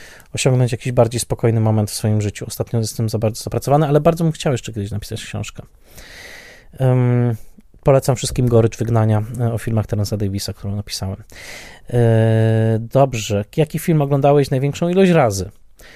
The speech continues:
W nie-, którymś wywiadzie przyznałeś się do ponad dwudziestu seansów z Kevina, to też Marek. E, Kevin sam w domu, Okno na podwórze, mm, Policjantki z F B I, <laughs> w, w oryginale Feds. Mm,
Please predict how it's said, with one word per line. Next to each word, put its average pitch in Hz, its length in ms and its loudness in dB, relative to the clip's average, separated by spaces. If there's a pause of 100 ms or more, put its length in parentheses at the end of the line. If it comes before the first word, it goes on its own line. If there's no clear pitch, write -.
(280)
W - 40 -14
nie-, 120 380 0
którymś 131 380 0
wywiadzie 127 320 2
przyznałeś 123 380 0
się - 60 -8
do 120 80 -6
ponad 123 180 2
dwudziestu 123 600 -4
seansów 117 640 -4
z - 80 -14
Kevina, 117 580 -2
to 107 120 -12
też 110 200 -6
Marek. 117 400 0 (500)
E, 139 200 -2
Kevin 185 280 2
sam 160 180 2
w - 20 -4
domu, 147 380 4
Okno 139 200 -2
na 135 100 0
podwórze, 127 880 2 (640)
mm, 117 400 -2 (100)
Policjantki 120 640 -2
z - 80 -6
F 147 140 -4
B 165 120 -2
I, 127 460 4 (400)
<laughs> - 480 -14 (100)
w, - 120 -16
w - 60 -10
oryginale 117 440 0
Feds. 120 600 0 (600)
Mm, 120 240 -2